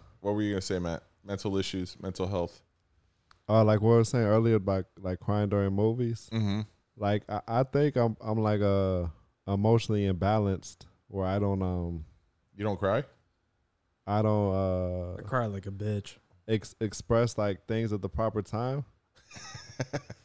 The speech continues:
Speaker 1: So you one of those guys that laughs at funerals?
Speaker 2: <laughs>
Speaker 1: Fucking great!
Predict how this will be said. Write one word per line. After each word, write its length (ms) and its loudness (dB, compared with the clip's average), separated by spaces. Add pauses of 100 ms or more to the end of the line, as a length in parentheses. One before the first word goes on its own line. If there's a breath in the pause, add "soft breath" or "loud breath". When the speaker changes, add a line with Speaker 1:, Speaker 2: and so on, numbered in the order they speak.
(120)
Speaker 1:
So 160 -6
you 120 -4
one 160 -2
of 40 -2
those 140 -4
guys 220 -4
that 100 -4
laughs 280 -2
at 120 -6
funerals? 420 -4
Speaker 2:
<laughs> 1080 0
Speaker 1:
Fucking 720 8
great! 680 4